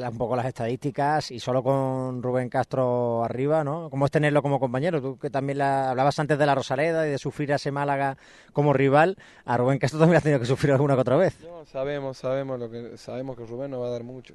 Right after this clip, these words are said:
Speaker 2: nos va a dar mucho. Está cada vez mejor encima, es, es un caso muy raro porque está cada vez mejor. <laughs> Pero bueno,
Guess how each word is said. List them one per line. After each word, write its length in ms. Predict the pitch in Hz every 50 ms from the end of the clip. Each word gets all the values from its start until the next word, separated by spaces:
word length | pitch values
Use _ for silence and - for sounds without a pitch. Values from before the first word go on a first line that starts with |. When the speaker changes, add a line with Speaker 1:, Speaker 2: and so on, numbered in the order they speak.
| -
Speaker 2:
nos 160 | 113 117 117
va 60 | 117 117
a 40 |
dar 100 | 117 113
mucho. 300 | 113 117 117 117 - - - -
Está 240 | - 113 - - 120
cada 160 | - 127 127
vez 100 | 123 120
mejor 360 | 117 120 113 - 127 127 123 113
encima, 360 | 107 104 - 120 113 107 110
es, 120 | - - -
es 260 | 107 - - - _ _ _ _ _ _ - -
un 100 | 117 107
caso 320 | - - 127 - - 123
muy 180 | 113 113 123 123
raro 240 | 123 131 139 135 120
porque 120 | 113 110 98
está 160 | - 123 120
cada 120 | - 131 127
vez 80 | 120
mejor. 260 | 113 113 - 123 110 110 - - - - - - -
<laughs> 640 | 175 - - 190 - 208 - - - - - - -
Pero 300 | 117 120 117 113 110 107
bueno, 340 | 107 113 113 107 104 98